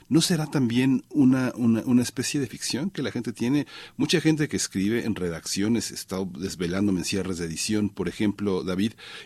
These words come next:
y la gente se queda dormida en el teclado,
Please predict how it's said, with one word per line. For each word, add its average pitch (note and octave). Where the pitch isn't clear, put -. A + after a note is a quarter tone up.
y A#2
la -
gente D3+
se D3
queda D3+
dormida B2
en A2+
el G2
teclado, A2+